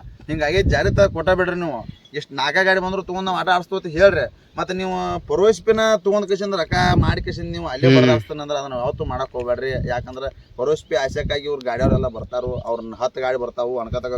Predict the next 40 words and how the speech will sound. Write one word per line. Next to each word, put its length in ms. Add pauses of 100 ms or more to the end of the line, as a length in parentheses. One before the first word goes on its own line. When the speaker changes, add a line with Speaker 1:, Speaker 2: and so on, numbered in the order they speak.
Speaker 1:
ಕಾಗೋತ್ 300
ಫೋನ್ 180
ಅಂತೇಳಿ 260 (380)
ಬಂದ್ 240
ಗಾಡಿಗಳ್ನೆಲ್ಲ 480 (160)
ಕಾಯ್ಸ್ 320
ಕೇಸಿಂದ 380
ಹೊಯ್ಸ್ 240
ಕಳ್ಸಾಕ್ 340
ಹೋಗ್ಬೇಡ್ರಿ. 360 (560)
ಒಟ್ಟ 200 (260)
ಇಂಪಾರ್ಟೆಂಟ್ 760 (140)
ನನ್ನ 140
ಮನುಷ್ಯನ್ಯಾಗ 500
ಕೂತದಂದ್ರೆ 560
ಕಮಿಟಿ 280
ಅವ್ರು 160
ಒಂದ 160
ದಿವಸನ್ಯಾಗ 460
ಆಟ 100
ಆಡಿಸ್ರಿ 320
ಅಂದ್ರೆ 220
ನೀವು 180
ಎಲ್ಲಿ 220
ಬೇಕಾದಲ್ಲಿ 360
ಕರೀರಿ, 200
ನಾ 60
ಅಲ್ಲಿ 180
ಬರ್ತಾನು. 300 (420)
ಅದ್ರ 200 (100)
ಸಂಬಂಧ 260
ಬರುವಲ್ನಿ. 480 (180)
ಎಲ್ಲ 120 (140)
ಅಭಿಮಾನಿಗಳಿಗೆ 600
ಹೇಳೋದೊಂದು, 320
ಯಾಕೆ 360
ಬರುವಲ್ಲ, 260
ಯಾಕೆ 220
ಬರುವಲ್ಲ 300
ಕೇಳತ್ತೀರಿ. 380